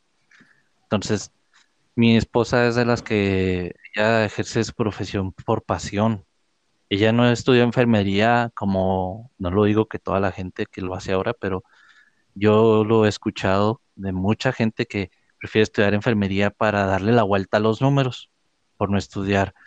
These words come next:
ingeniería o contabilidad, administración, y creen que, f-, como creen,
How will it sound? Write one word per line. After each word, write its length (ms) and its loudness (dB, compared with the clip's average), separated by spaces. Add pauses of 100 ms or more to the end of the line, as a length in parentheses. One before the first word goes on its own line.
(220)
ingeniería 1120 2
o 260 -6 (440)
contabilidad, 1000 0
administración, 720 -6 (280)
y 120 -2
creen 240 -4
que, 120 -4
f-, 140 -12 (800)
como 300 -2
creen, 500 0